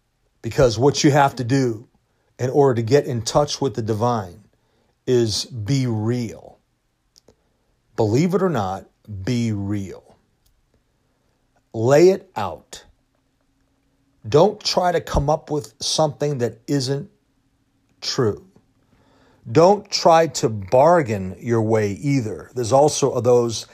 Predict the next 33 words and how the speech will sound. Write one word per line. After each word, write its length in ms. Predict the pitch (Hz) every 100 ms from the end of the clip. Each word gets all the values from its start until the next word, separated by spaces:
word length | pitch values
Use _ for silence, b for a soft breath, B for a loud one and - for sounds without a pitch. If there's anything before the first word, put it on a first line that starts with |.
| b b
that 200 | - 113
think 320 | - 160 147
if 220 | 131 117
they, 380 | 123 120 117 113 113 b b b _ _ _
they're 160 | - 123
coming 360 | - 175 170 151
to 180 | 143 120
a 40 |
table 640 | 107 - 131 156 120 110 107
to 180 | -
bargain, 800 | 107 98 92 135 135 104 98 82 _ b b b b _
"Well, 400 | 117 131 131 151
if 320 | 123 113 -
you'll 360 | 127 147 165 160
do 260 | 113 151 135
this 260 | 160 -
for 160 | - 135
me, 400 | 156 139 113 110
I'll 300 | 135 135 127
do 200 | 107 135
this 280 | 135 - -
for 160 | 117
you." 480 | 110 123 117 101 104 _ _ _ _ _ _ _ _ _ _ _ _
And 180 | 131 131 - _ _ _ _ _ _
you 80 | 135
know 140 | 135
what? 380 | 147 156 180 -
Sometimes 760 | - 170 156 - 165 175 165 -
it's 240 | 147 104
worked 360 | 117 143 156 -
for 100 | 147
some 340 | - 143 139
people, 520 | 110 120 110 85 -